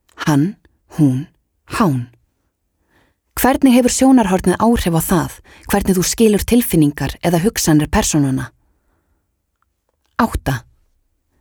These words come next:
Myndmál og tákn. Hvað dettur þér í hug þegar þú heyrir nöfnin Kría,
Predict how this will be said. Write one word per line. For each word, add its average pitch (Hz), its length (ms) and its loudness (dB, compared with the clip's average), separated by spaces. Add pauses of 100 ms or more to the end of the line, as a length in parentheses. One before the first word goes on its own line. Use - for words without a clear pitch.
(180)
Myndmál 202 640 2 (260)
og 190 160 0
tákn. - 400 -4 (1400)
Hvað 269 240 0
dettur - 380 0
þér 226 100 4
í 180 80 0
hug 175 320 0 (380)
þegar 170 180 2
þú 165 80 2
heyrir 175 240 2
nöfnin 175 320 2
Kría, 156 480 -2